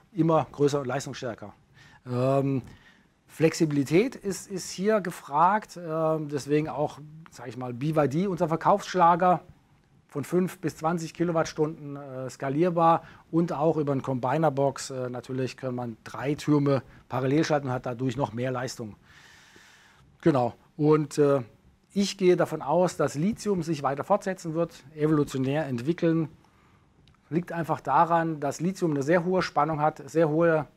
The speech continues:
Ströme kann und damit natürlich auch die Leistungen, die wir brauchen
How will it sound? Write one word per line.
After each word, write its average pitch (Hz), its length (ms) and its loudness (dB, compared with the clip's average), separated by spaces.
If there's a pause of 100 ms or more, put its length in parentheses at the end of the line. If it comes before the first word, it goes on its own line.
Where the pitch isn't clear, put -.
Ströme 160 480 0
kann 156 240 0
und 135 200 -10
damit 147 280 -4
natürlich 131 380 -4
auch 131 160 0
die 131 180 -8
Leistungen, 131 500 -4
die 123 100 -8
wir 131 100 -2
brauchen 131 460 0